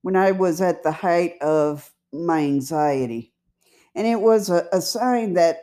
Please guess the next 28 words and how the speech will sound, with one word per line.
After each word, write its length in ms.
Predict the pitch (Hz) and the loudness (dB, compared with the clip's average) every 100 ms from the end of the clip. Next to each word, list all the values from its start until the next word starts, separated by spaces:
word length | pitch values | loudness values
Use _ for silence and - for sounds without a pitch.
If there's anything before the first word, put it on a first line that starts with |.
| 180 | -2
there 160 | 208 | 0
was 200 | 196 175 | 0 -2
a 80 | 175 | -4
lot 260 | 160 160 175 | 0 0 -2
of 80 | |
stuff 380 | 214 - 156 165 | -4 -4 -4 -2
that 120 | 180 | -2
I 180 | 156 151 | 2 2
hadn't 600 | 170 143 147 147 175 - - _ _ _ _ _ | 0 -2 -2 -2 -4 -6 -14 _ _ _ _ _
forgiven 540 | - 202 247 349 339 | -6 -2 0 2 4
myself 580 | 196 151 156 160 127 - | 4 2 2 2 0 -2
for. 380 | 147 123 104 - _ _ _ _ _ _ _ _ _ _ _ _ _ _ _ _ _ _ | -2 -2 -2 -8 _ _ _ _ _ _ _ _ _ _ _ _ _ _ _ _ _ _
Just 440 | 196 240 294 285 180 | -2 2 2 -2 0
being 400 | 233 233 226 180 | 2 4 2 2
more 300 | 170 202 226 | 2 0 0
aware 600 | 208 165 156 156 151 - | 0 2 4 4 0 -2
of 300 | 147 127 139 | -6 -6 -4
that 500 | 175 131 85 - _ _ _ _ - | -2 -2 -4 -8 _ _ _ _ -2
and 160 | 160 | 0
then 240 | 190 202 196 | 2 0 -2
challenging 840 | - 214 226 240 220 170 156 156 | -4 0 2 2 0 -2 -2 0
the 100 | 151 | -2
judgmental 800 | 131 175 170 175 175 196 208 160 | -2 -2 -2 -2 -2 0 -2 -4
little 280 | 156 175 151 | -2 -2 -2
voice 400 | 135 160 226 - | -2 -2 -2 -2
in 80 | 156 | -2
my 140 | 127 | -2
head 440 | 123 131 131 156 | -2 -2 -2 -2